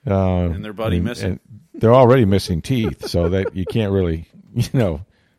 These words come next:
Speaker 1: the missing tooth thing didn't bother
Speaker 2: That's,
Speaker 1: anyone.
Speaker 2: that's true.
Speaker 1: <laughs> That's standard. Um, that comes with the, the hangover suite. But, uh, but yeah, where's Doug? Doug!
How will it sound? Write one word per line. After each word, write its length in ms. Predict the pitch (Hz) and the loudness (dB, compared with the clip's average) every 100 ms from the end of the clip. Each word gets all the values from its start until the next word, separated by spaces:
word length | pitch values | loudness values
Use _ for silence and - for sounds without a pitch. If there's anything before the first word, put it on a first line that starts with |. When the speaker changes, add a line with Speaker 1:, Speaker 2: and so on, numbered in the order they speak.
| _ - | _ -6
Speaker 1:
the 100 | 107 | -2
missing 260 | 127 107 | 0 0
tooth 240 | - 131 - | 2 2 2
thing 200 | 90 85 | -2 -2
didn't 180 | 87 | -2
bother 240 | 85 85 85 | 0 0 0
Speaker 2:
That's, 140 | 107 | -2
Speaker 1:
anyone. 220 | 107 69 73 | -2 -4 -6
Speaker 2:
that's 160 | 95 | -10
true. 340 | - 117 85 - _ - | -8 -6 -6 -10 _ -20
Speaker 1:
<laughs> 240 | _ - | _ -6
That's 180 | - 123 | -2 -2
standard. 540 | - 113 120 110 87 - - - 440 _ - - - | 0 0 0 0 -2 -8 -14 -16 -16 _ -16 -14 -4
Um, 420 | 95 95 95 92 | 0 2 0 -2
that 220 | 98 110 | -2 -2
comes 300 | - 135 120 | 2 2 2
with 200 | 101 95 | 0 0
the, 280 | - 90 95 | 0 -2 -2
the 180 | 92 92 | -2 -2
hangover 400 | 98 95 90 80 | 0 0 -2 -2
suite. 300 | - 85 78 - | -2 -4 -6 -6
But, 300 | 90 80 - | -4 -4 -4
uh, 240 | 82 78 73 | -4 -4 -6
but 120 | 87 | -4
yeah, 240 | 90 95 73 | -2 -2 -4
where's 340 | 80 110 123 | -2 0 0
Doug? 480 | 110 170 160 117 107 | 0 0 0 -4 -4
Doug! 380 | 156 196 170 | -2 -2 -4